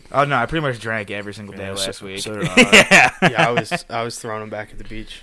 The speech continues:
Speaker 1: Yeah.
Speaker 2: Maybe we should spend more time together 'cause then we just drink a lot at once and then
Speaker 3: Yeah.
Speaker 2: don't drink for a couple days.
Speaker 3: That's
Speaker 1: Yeah.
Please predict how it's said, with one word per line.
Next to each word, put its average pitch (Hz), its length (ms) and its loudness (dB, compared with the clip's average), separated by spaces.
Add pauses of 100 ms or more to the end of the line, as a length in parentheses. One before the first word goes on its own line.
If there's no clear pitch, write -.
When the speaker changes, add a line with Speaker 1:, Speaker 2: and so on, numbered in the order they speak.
Speaker 1:
Yeah. 55 320 -10
Speaker 2:
Maybe 185 180 6
we 226 120 4
should 165 120 2
spend 160 200 4
more 131 160 0
time 117 180 -4
together 113 240 -2
'cause 113 140 -10
then 127 80 -4
we 127 80 -2
just 127 160 -6
drink 127 200 -4
a 135 60 0
lot 123 300 4
at 120 100 -4
once 123 460 -8
and 120 100 -10
then 117 80 -6
Speaker 3:
Yeah. 127 120 -2
Speaker 2:
don't 117 100 -6
drink 113 160 -10
for 113 80 -8
a - 20 -6
couple 101 160 -12
days. 90 380 -10
Speaker 3:
That's 107 180 -8
Speaker 1:
Yeah. 87 300 -8